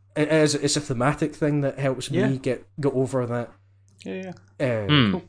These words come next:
Speaker 1: you know, what you're
Speaker 2: So,
Speaker 1: saying with not feeling like you progress in that way sometimes. I feel like I, I get my progression not through, or my feeling of progression not through feeling like I'm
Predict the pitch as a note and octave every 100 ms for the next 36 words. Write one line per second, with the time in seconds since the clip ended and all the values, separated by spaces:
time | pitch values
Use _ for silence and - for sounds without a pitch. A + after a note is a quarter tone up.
0 | - _ _ F3+ C#3 C3+ B2 - G3+ A2
1 | G#2+ A#2 A2+ B2+ C3 D3 C#3+ - D#3 C3+
2 | B2 A#2+ A#2 C3 A#2 A#2+ C#3 - C#3 C#3
3 | C#3+ C#3+ C#3 C3+ C#3 C3 C#3 B2+ B2 C3
4 | - _ - C#3+ D3 C#3 C3+ B2 C#3 B2+
5 | A#2+ A#2+ C3+ B2 A#2 - - B2 A2+ G#2+
6 | G#2+ G2+ _ _ _ _ _ _ _ _
7 | - A#2 G#2 - A#2+ B2+ B2+ A#2+ A#2 A#2
8 | A2+ B2 A#2+ A2 - - A#2+ A2+ A2+ G#2
9 | G#2 - _ - - - A#2+ A#2 A2 A2
10 | A#2 G#2+ F#2+